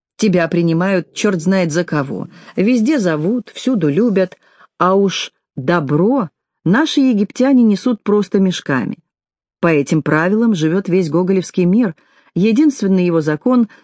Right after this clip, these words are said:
«не засиживайся», вовремя уноси ноги. Дядя Юрий Коля. В «Ревизоре» чиновник по особым поручениям, что появляется в последней сцене, несомненно, сам Гоголь.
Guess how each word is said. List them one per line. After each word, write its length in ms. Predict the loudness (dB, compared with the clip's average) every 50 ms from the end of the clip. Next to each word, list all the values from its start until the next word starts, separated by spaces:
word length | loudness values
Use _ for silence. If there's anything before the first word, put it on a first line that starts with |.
| _ _
«не 180 | 0 2 2 4
засиживайся», 1000 | 2 2 0 -2 -2 -2 -2 -2 -2 -2 -2 -2 -4 -4 -4 -6 -6 -6 -8 -8 _ _ _ _ -10
вовремя 640 | -6 -2 0 0 0 0 0 0 0 0 0 -2 -4 -2
уноси 480 | 0 0 2 0 0 -2 -2 -2 -2
ноги. 400 | 0 0 -2 -2 -4 -6 -8 -12 -14 _ _ _ _ _ _ _ _ _ _ _ _ _ _ _ _ _ _ _ _ _ _ _ _ _ _ _ _ _ _ _ _ _ _ _ _ _ _ _ _ _
Дядя 400 | -4 -2 0 0 0 0 2 2
Юрий 400 | 0 0 0 0 0 0 0 -2
Коля. 460 | -2 -2 0 0 0 0 0 -2 -6 -8 _ _ _ _ _ _ _ _ _ _ _ _ _ _ _ _ _ _ _ _ _ -20 -20 -16 -8 -4
В 100 | 0 2
«Ревизоре» 680 | 2 2 2 2 2 2 2 2 2 2 0 -2 -4 -8 _ _ _
чиновник 540 | -8 -2 0 2 2 4 2 2 0 0 0
по 120 | 0 0
особым 380 | 0 0 0 -2 0 0 0 -2
поручениям, 720 | 0 0 0 0 0 0 0 2 2 2 2 0 -2 -4 _ _ _ _ -14
что 200 | -6 -4 -2 0
появляется 600 | 2 2 2 2 2 0 0 0 -2 -2 -4 -4
в 80 | -2
последней 480 | -2 -2 -2 0 0 0 0 0 0 -2
сцене, 500 | -4 -6 -4 -2 0 2 2 2 0 -2 _ _ _ _
несомненно, 600 | -2 0 0 0 0 0 0 2 2 2 0 0 -2
сам 280 | -2 -2 0 0 0
Гоголь. 380 | 0 -2 -2 -4 -4 -8 -10 -12